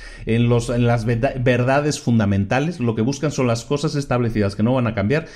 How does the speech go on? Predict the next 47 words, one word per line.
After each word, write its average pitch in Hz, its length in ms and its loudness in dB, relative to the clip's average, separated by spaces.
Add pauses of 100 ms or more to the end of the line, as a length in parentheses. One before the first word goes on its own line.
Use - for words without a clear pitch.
(160)
y 147 100 2
lo 151 160 2
que 143 80 -2
intenta 147 320 2
es - 120 -4
crear 107 360 0
una 120 280 2
tienda 147 300 0
alrededor 101 540 0
de 117 80 0
eso, 123 120 -4
un 120 140 4
negocio, 147 560 0
en 113 140 -2
su - 180 -8
caso 110 240 -4
es 107 60 -4
una 104 180 0
tienda, 127 300 2 (320)
alrededor 120 600 4
de 110 100 2
todo 104 160 0
eso. 92 160 -6
Pero 104 120 -2
no 139 80 2
so-, 151 180 -4
no 139 160 2
solo 175 220 -2
tiene 107 160 0
una 95 140 -4
tienda 85 340 -2
Amazon, 92 380 -4
¿eh? 107 80 -4
O 110 80 -2
sea, 92 140 -4
tiene 101 200 0
tiendas, 123 480 0 (240)
tiene 120 220 2
servicios 110 560 0
online, 110 320 2
tiene 139 200 2
un 147 160 2
montón 131 460 2
de 160 140 -2
cosas 127 340 -2
alrededor, 104 520 0
rotando 113 580 0